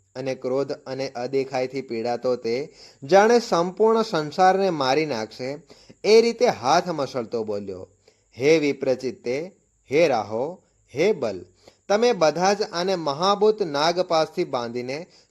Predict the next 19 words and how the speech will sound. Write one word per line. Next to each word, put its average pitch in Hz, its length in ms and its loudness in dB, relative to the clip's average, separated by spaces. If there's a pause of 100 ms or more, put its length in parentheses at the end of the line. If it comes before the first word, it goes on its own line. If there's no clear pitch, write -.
સમુદ્રમાં 233 580 2
ફેંકી 147 380 -4
દો, 117 280 -6
વિલંબ 170 480 0
ન 202 160 -2
કરો. 98 420 -8 (180)
અન્યથા 135 640 -6 (300)
સંપૂર્ણ 226 540 0
લોક 214 340 2
અને 202 260 -4
દૈત્ય 151 420 -2
દાનવ 151 460 -4 (240)
વગેરે 214 480 4
પણ 240 240 -2 (100)
આ 196 180 2
મૂળ 175 340 2
દુરાત્માના 185 720 0
મતનું 175 480 -4
જ 190 40 -10